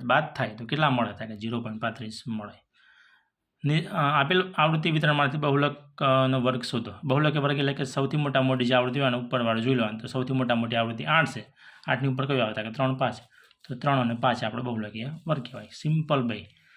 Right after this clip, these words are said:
વિભાગીય તો આમ જોવા જઈએ ને તો એકદમ સિમ્પલ જ હોય, જો થોડી ઘણી તમે તૈયારી કરી હોય તો.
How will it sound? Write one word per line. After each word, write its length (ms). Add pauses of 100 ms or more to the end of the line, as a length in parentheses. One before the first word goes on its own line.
(340)
વિભાગીય 400
તો 140 (480)
આમ 120
જોવા 200
જઈએ 100
ને 60
તો 60
એકદમ 220
સિમ્પલ 340
જ 40
હોય, 100
જો 120
થોડી 260
ઘણી 160
તમે 180
તૈયારી 240
કરી 140
હોય 180
તો. 300